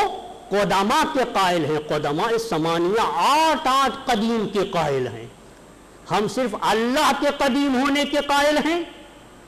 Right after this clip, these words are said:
वो अल्लाह के साथ और आठ कदीमों के कायल हैं। हाँ अज़ीज़ों, ऐसी तौहीद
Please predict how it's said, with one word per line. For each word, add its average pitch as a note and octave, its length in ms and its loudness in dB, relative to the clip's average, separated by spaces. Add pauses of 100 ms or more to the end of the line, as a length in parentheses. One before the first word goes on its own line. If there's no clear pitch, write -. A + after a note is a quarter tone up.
(140)
वो F3 60 2
अल्लाह B3 500 2
के C#4+ 200 0
साथ D#4+ 400 0 (120)
और F4 380 6
आठ C4+ 300 4 (100)
कदीमों G3+ 420 0
के E3+ 240 0
कायल A2+ 260 -6
हैं। - 180 -18 (1500)
हाँ D#3+ 120 -2
अज़ीज़ों, B2 340 -8 (840)
ऐसी F3 320 -2 (140)
तौहीद A2+ 500 -10